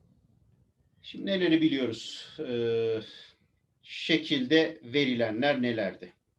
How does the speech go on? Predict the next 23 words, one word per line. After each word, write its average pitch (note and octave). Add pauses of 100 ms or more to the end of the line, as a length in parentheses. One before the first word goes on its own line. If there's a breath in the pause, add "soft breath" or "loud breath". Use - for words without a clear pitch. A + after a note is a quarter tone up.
(1040 soft breath)
A C3
B B2
C A2+
D D3+
bir C3+
eşkenar B2
dörtgenimizde. G#2 (640)
Açılarımızın D#3+
ölçüleri B2+
bakın B2
yetmiş A#2+
beş, A2
yetmiş G2+
beş. C3+
Aynı D3+
şekilde C3+
burası D3
da A#2+
yetmiş A2+
beşe A2+
yetmiş B2
beş D3
diyebiliriz. A2